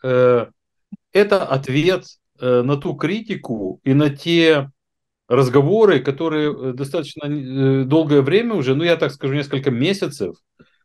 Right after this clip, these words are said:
э, шли, э, в, среди наших партнёров в первую очередь о том, что, э, война должна привести к какому-то договорному,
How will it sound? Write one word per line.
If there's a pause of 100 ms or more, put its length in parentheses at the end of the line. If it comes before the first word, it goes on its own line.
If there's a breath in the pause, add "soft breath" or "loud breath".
(160)
э,
шли,
э,
в,
среди
наших
партнёров
в
первую
очередь (680)
о
том,
что, (300)
э,
война
должна
привести
к
какому-то
договорному,